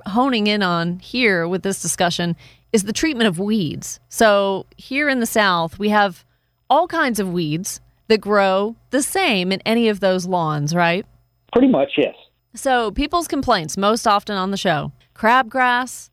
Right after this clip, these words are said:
Speaker 1: and annual bluegrass, Poa annua, are two of the,
Speaker 2: Right.
Speaker 1: the big complaints. So let's start with those. If we use a pre-emergent herbicide, that means it's preventative. We're gonna go ahead and put that down so we see less crabgrass or less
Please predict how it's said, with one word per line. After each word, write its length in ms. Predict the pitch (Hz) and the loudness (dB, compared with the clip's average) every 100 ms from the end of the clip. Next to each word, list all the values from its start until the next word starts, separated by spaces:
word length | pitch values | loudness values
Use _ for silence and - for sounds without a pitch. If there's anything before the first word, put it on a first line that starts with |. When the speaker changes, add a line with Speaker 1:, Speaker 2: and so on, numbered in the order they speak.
| _ | _
Speaker 1:
and 120 | 170 | -8
annual 420 | 160 190 214 214 | -2 0 2 0
bluegrass, 720 | 196 190 185 180 151 - - | 0 -2 0 -2 -4 -6 -14
Poa 300 | - 190 190 | -4 0 2
annua, 480 | - 170 156 147 160 - | 0 -2 -2 -4 -8 -4
are 100 | 190 | -4
two 240 | - 226 | 0 2
of 200 | 202 185 | 2 0
the, 260 | 170 170 165 | 0 2 2
Speaker 2:
Right. 220 | 120 113 | 2 0
Speaker 1:
the 80 | 185 | -4
big 500 | 165 180 226 233 233 | -8 0 2 2 0
complaints. 580 | - 214 202 175 123 - _ _ | -6 -10 -6 -8 -8 -16 _ _
So 160 | - 233 | -2 0
let's 360 | 220 339 - | 2 -2 -2
start 360 | - 262 262 - | -4 0 0 0
with 180 | 269 - | -6 0
those. 500 | 202 156 151 165 - _ _ - | 2 2 -4 -8 -16 _ _ -12
If 120 | 220 | -4
we 100 | 262 | -2
use 140 | 277 | 0
a 60 | 226 | -2
pre-emergent 680 | - 262 302 285 262 247 214 | -2 -2 0 0 0 -2 -2
herbicide, 760 | 233 202 196 180 165 160 165 | 0 0 0 0 2 0 0
that 200 | 185 190 | 0 0
means 260 | 202 202 202 | -2 -2 -4
it's 120 | - | -6
preventative. 840 | - 233 214 240 233 170 160 151 | -2 0 2 2 2 -4 -4 -4
We're 120 | 170 185 | -4 -2
gonna 180 | 196 | -2
go 220 | 175 196 190 | -2 0 0
ahead 100 | 165 | 0
and 60 | |
put 120 | 214 214 | -4 0
that 160 | 226 | 0
down 460 | 233 196 180 175 185 - _ | 0 0 0 -2 -4 -8 _
so 140 | - 208 | -4 -2
we 100 | 208 | 0
see 200 | 233 202 | 0 0
less 500 | 185 202 196 190 - | 2 2 2 -2 -10
crabgrass 680 | 196 156 143 147 - 170 | -4 -4 -4 -10 -10 -10
or 200 | - 196 | -4 -2
less 520 | 185 180 185 180 - | 0 2 0 -2 -8